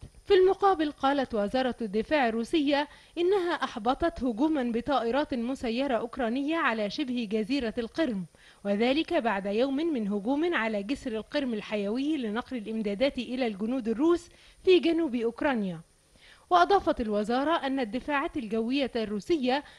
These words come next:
دمرت سبع عشرة طائرة مسيرة،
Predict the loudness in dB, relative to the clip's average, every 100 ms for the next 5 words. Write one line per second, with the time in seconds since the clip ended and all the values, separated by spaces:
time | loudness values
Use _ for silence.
0 | -6 0 2 2 2 2 0 -2 0 4
1 | 4 4 2 0 -2 0 -2 0 0 0
2 | 0 -2 -4 -4 -4 0 2 4 2